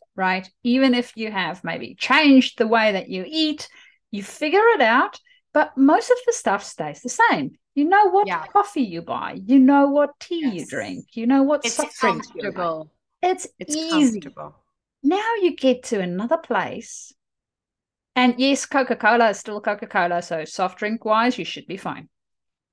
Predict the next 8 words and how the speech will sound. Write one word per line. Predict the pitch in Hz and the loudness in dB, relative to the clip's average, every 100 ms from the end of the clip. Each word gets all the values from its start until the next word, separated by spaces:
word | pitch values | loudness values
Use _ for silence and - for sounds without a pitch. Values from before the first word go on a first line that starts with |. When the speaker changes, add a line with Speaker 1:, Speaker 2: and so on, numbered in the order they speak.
| - - _ _ _ - | -20 -20 _ _ _ -2
Speaker 1:
But | 180 | 0
Speaker 2:
Absolutely. | 208 240 262 | 4 4 6
Speaker 1:
everything | 277 269 247 254 | 6 6 4 2
else, | 208 185 277 427 - - _ _ | 2 2 2 0 -8 -14 _ _
not | 202 196 - | -8 -8 -8
so | - 185 185 | -4 -4 -2
much, | 190 143 - - - - _ _ _ - | -2 -4 -8 -12 -12 -14 _ _ _ -8
right? | 180 190 262 | -2 0 0